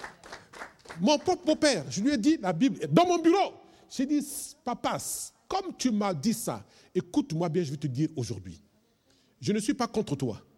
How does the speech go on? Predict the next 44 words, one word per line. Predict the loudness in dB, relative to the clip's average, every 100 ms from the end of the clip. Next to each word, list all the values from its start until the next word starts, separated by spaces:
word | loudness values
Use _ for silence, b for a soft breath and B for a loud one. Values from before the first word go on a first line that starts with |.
| _ _ b b -6
mais | -2 0 -2 -6 -18 b b b b -16
ce | -2 0
que | 0 0
Dieu | 0 2
m'a | 2 0
dit | 0
de |
toi, | 0 0 -2 -4 _ _
c'est | -8 -6
ce | -2 -2
que | -2
je |
vais | -2
te | -2
répéter. | -4 -4 -10 -12 _ B B B
Si | -2 0 2
tu | 0
sors | -2 2 2
de | 2
cet | 0 0
endroit, | 0 0 -2 -4 -8 _ _ _ _ -6
c'est | -2 0
ici | 0 0
qu'a | 0 -2
commencé | 0 0 0 0 0
ton | 0
élévation. | 0 0 -2 -4 -8 -14 B
Tu | 0 2
sors, | 2 2 -2 -12 -20 B B
tu | -2 0
bloques | 2 0 0
tout | -2 -2 -6 B B
et | 0
tu | 2 -2
vas | -2 0
aller | 0 2
à |
la | 0
retraite | -2 -2 -2 0
là | 0 0
où | -2 -2
tu | -2
es | -2
là. | -4